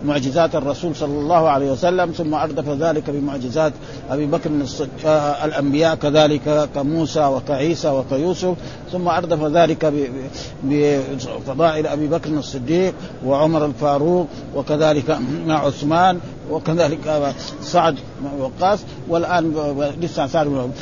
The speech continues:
وفضائل علي بن أبي طالب. وعلي بن أبي طالب معروف أنه ابن عم رسول الله صلى الله عليه وسلم، وأول من أسلم من الصبيان. ها، أول من أسلم من الصبيان كان، كما أن الرسول لما بعث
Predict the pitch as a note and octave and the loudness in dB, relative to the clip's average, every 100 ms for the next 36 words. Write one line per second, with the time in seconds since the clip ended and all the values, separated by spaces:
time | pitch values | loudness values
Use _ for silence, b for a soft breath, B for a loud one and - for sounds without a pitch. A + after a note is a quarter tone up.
0 | B - D#3+ C3 D3 F3 F3+ D#3+ D3+ F3 | B -2 -2 0 4 4 4 2 2 0
1 | F3+ F3+ D#3 C#3+ C#3 B2+ D3+ D#3 F#3 D#3+ | 0 0 0 0 -2 0 0 2 0 0
2 | C#3+ C#3+ F3 F#3 E3 D#3 D#3 - D3+ D3+ | -2 0 2 2 2 2 0 0 -2 0
3 | D3 E3+ D#3 D3 E3+ D3+ C#3+ - D#3+ D3 | 0 0 0 0 2 2 0 -2 -2 0
4 | D#3+ D3+ C3+ D3+ C#3 C3+ E3+ D#3+ C#3 C#3 | 2 2 0 -2 -2 0 2 2 0 0
5 | C3+ F3+ F#3 F#3+ F#3+ - B B D3+ F#3 | -2 0 2 2 0 -4 B B 2 4
6 | F3+ E3+ D#3+ D#3+ F3+ F#3+ F#3 D#3+ D#3+ F3 | 6 4 2 0 -2 -2 0 0 0 -2
7 | D#3+ C#3+ D3+ A2+ - - - - - C3+ | -2 0 0 0 -6 -14 -14 -14 -12 -6
8 | D#3+ F3+ F#3+ G3+ E3+ E3+ D#3 F#3 F3+ D3+ | -4 0 2 4 4 2 -2 -4 -2 0
9 | D3 - C#3 F3+ F#3 F#3 D#3+ D3+ D#3 D#3 | -2 -4 -2 0 2 2 2 2 0 2
10 | F3 E3 D3+ D#3 D#3+ D3 D3+ C3 B B | 0 0 -2 -2 -2 2 2 0 B B
11 | B - F#3 F3+ G#3+ | B 0 4 4 4